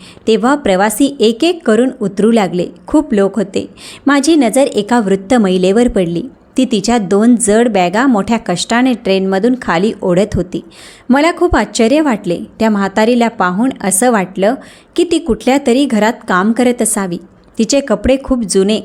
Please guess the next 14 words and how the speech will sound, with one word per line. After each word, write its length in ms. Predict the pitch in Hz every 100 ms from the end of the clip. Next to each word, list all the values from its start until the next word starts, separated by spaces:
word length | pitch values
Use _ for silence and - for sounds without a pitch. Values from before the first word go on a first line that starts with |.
| -
आणि 200 | 233 302 -
फाटलेले 480 | 190 185 214 233
होते. 400 | 202 180 - 170 - - - -
तिचे 240 | 285 285 330
केस 260 | 349 349
पांढरे 520 | - 202 202 214 233 - - -
तसेच 300 | 220 277 294 -
विस्कटलेले 720 | 190 196 - 226 233 226 202
होते. 440 | 185 185 170 - - - - -
तिच्या 320 | 220 226 220
चेहऱ्यावर 500 | 208 202 220 240 294
ठिपक्यांचे 680 | 311 226 196 - 247 240 247
व्रण 320 | 180 190 233
होते. 420 | 247 190 185 175